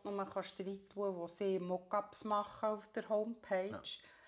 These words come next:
Speaker 2: Also wenn wir Feedback bekommen von einem
Speaker 1: Ja.
Speaker 2: potenziellen Kunden, der gesagt hat, er würde für eine Firma nie darüber bestellen. Und das hat uns ja jetzt eigentlich den Grund gegeben, gehabt, dann noch anders zu entscheiden. Aber dort hast du das gleiche Thema auch gehabt, oder? Also du hast, ähm,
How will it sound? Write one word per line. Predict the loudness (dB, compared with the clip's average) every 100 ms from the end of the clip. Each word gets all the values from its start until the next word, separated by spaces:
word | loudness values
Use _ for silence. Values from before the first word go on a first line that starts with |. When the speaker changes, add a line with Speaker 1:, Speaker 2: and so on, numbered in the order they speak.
| -18 -12
Speaker 2:
Also | -6
wenn | -4
wir | -4
Feedback | -6 -4 -2 -2 -4
bekommen | -4 2 2
von | 2 2 2
einem | 2
Speaker 1:
Ja. | 2
Speaker 2:
potenziellen | 2 -2 -2 0 2 0
Kunden, | -2 -4
der | 0
gesagt | 0 0 -2
hat, | -2
er | -2
würde | -4 -6
für | -6
eine | -4
Firma | -2 -2 -4
nie | -4 -6
darüber | -6 -8 -8 -6
bestellen. | -4 0 2 0 -2 -6 -18 -20 -20 -20 -20 -20 -12
Und | 0
das | 2
hat | 2 2
uns | 2
ja | 2
jetzt | 2 0
eigentlich | -2 -6
den | -10
Grund | -6 -6 -6 -10 -4
gegeben, | 0 0 -2
gehabt, | -4 -4 -4 -4
dann | -4
noch | -2 -2
anders | -4 -6
zu | -6
entscheiden. | -4 -4 -4 -8 -16 -20 -18 -18 -2
Aber | 0 0
dort | 2 2 2
hast | -2 -2 -4
du | -2
das | 0 -2 -2
gleiche | -2 -2 -2
Thema | 0 0 2
auch | 0 -2
gehabt, | -8 -8 -8 -6
oder? |
Also | -4 -2
du | 0
hast, | 2 4 4 0 -18 -18 -18 -4
ähm, | -2 0 -2 -6 -10